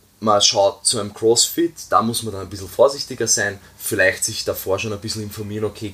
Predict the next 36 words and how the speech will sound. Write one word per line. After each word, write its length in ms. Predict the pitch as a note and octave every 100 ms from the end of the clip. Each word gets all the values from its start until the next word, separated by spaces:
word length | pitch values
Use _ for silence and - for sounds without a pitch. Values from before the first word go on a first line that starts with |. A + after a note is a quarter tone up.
| -
bietet 320 | B2+ A#2+ A2+ -
das 160 | -
Crossfit 500 | - A2 - - A2 - - - -
einzelne 840 | - G2 G#2 G#2+ F#2 - A2 F#2+ F#2+
Weightlifting-Stunden 840 | A#2+ C3+ B2+ A#2+ A2+ A#2+ A#2 A#2+
auch 140 | A#2+ -
an?“ 300 | G#2+ A2 A2+ -
Dann 100 | G2
kann 140 | F#2+ F#2
man 80 |
sich 160 | F2+ F#2+
das 180 | - -
auch 160 | -
anschauen. 280 | F2+ F2 F2
Also 140 | F2 A2
man 120 | A2
hat 120 | A#2
in 200 | C3+ B2
Wien 380 | C3+ E3 G#3 A3 - - - _ -
ganz 220 | A2 -
gute 480 | F3 G3+ - A2 G2+ -
Optionen. 580 | - - - - G#2+ A2 - -
Am 120 | A2+
Land 300 | A#2 A#2+ E3
draußen 300 | C#3 C3 D3
wird's 160 | C#3+ C3+
ein 60 | C3
bisschen 260 | B2+ A2+
schwieriger. 420 | A2 G2+ G2+ F#2 F#2
Da 80 |
gibt's 260 | G2+ A2+ -
auch 160 | E2+ -
Gewichthebervereine 800 | - - - D2+ - - -
und 120 | A2+ F#2+
auch 100 | F#2
die, 220 | - F#2+